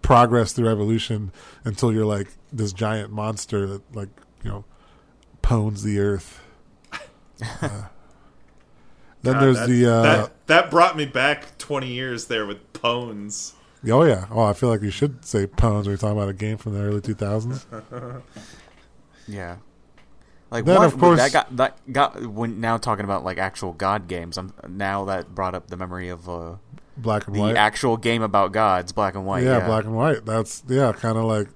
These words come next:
Speaker 1: Spore, I kinda think was kind of like a homage to that game, I think, a little bit. I didn't really play
Speaker 3: Yeah.
Speaker 1: Black and White, but I remember wanting to play it and play God. <laughs>
Speaker 3: I, that's literally what you do. You play
Speaker 1: Yeah.
Speaker 3: God, and you essentially
Speaker 1: Yeah.
Speaker 3: choose whether you're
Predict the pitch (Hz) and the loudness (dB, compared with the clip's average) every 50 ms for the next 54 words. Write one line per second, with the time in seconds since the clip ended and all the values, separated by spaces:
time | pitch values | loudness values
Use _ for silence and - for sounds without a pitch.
0 | - - - - 123 131 143 135 123 - 127 123 120 127 _ - 143 127 117 113 | -16 -14 -6 -2 2 4 4 4 4 2 0 -4 -4 -6 _ -4 -4 -4 -2 -4
1 | - - 131 120 117 110 110 113 107 - 113 107 107 104 95 98 - - _ _ | -4 -2 -2 -2 0 0 0 -2 -2 0 -2 -2 -2 -2 -4 -6 -12 -20 _ _
2 | - - _ _ _ _ _ - - 107 110 113 120 127 127 113 - - 110 101 | -20 -20 _ _ _ _ _ -10 -6 -2 2 2 4 4 2 2 0 -2 0 0
3 | 101 98 98 101 104 104 98 98 98 98 - - 104 95 95 - - 101 98 95 | 0 0 -2 -4 -4 -4 -2 -2 -4 -4 -4 -6 -6 -6 -6 -6 -6 -4 -4 -4
4 | 95 92 101 98 98 - - _ _ - 110 113 123 151 143 131 127 117 107 - | -6 -6 -6 -6 -8 -8 -12 _ _ -12 -8 -4 -4 -2 -2 -2 -2 -2 -4 -2
5 | - 113 107 101 90 87 90 - 110 110 101 98 - 104 98 98 101 95 101 98 | -2 0 0 0 -2 -4 -8 -6 -6 -4 -4 -4 -4 -6 -6 -6 -6 -4 -4 -4
6 | 101 101 123 135 135 123 110 110 117 107 98 104 110 117 113 104 92 - 95 - | -4 -4 -2 -2 0 -2 -2 -2 -6 -6 -4 -2 -2 0 -2 -4 -6 -8 -8 -4
7 | 110 104 98 104 107 110 101 92 - 101 98 92 101 104 107 104 101 - - _ | -4 -4 -4 -4 -6 -10 -10 -8 -6 -6 -6 -6 -6 -8 -8 -10 -12 -14 -18 _
8 | - - - - - - - - - - - - - - - - - _ - _ | -20 -20 -20 -20 -16 -14 -14 -14 -14 -16 -18 -20 -20 -20 -20 -20 -20 _ -20 _
9 | - - _ - - - - - - - - - 123 135 123 135 147 - 120 131 | -20 -20 _ -20 -20 -20 -20 -20 -20 -8 -2 0 2 2 2 2 0 0 2 0
10 | 147 147 139 135 127 113 120 87 95 98 92 104 113 101 90 87 92 92 - 101 | 2 2 2 2 2 2 0 -2 -2 -4 -4 -2 -2 -2 -2 -4 -6 -6 -4 -2
11 | - 104 90 101 101 87 82 80 80 82 85 87 87 90 - 92 95 110 101 90 | -2 -2 -2 -2 -4 -4 -4 -6 -8 -10 -12 -12 -12 -10 -10 -8 -8 -8 -8 -8
12 | - - - - 110 95 92 92 82 82 92 92 87 90 90 90 90 87 87 85 | -10 -10 -8 -6 -6 -6 -6 -8 -10 -8 -8 -8 -8 -8 -8 -8 -8 -8 -10 -12